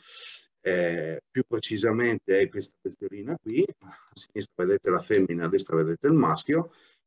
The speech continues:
Queste sono foto, le foto che vedrete sono, sono state fatte da me all'interno, nell'ambito della mia esperienza lavorativa, più o meno quasi tutte in Maremma. Ehm,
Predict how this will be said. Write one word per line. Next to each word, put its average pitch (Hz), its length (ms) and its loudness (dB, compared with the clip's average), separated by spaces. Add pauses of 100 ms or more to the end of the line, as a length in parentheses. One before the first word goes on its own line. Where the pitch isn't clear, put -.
Queste 90 300 -2
sono 80 680 -4
foto, 69 1160 2
le 90 100 -4
foto 101 260 -2
che 95 100 -2
vedrete 95 380 2
sono, 85 280 -6 (120)
sono 80 380 -10
state - 260 -18
fatte - 300 -8
da 87 80 -8
me 98 180 -2
all'interno, 85 640 -6 (440)
nell'ambito 98 520 2
della 87 120 -2
mia 101 160 0
esperienza 98 480 -6
lavorativa, 104 680 0 (800)
più 185 180 6
o 175 100 10
meno 151 360 4
quasi 127 280 0
tutte 104 240 0
in 98 80 2
Maremma. 80 460 -2 (640)
Ehm, 98 1300 2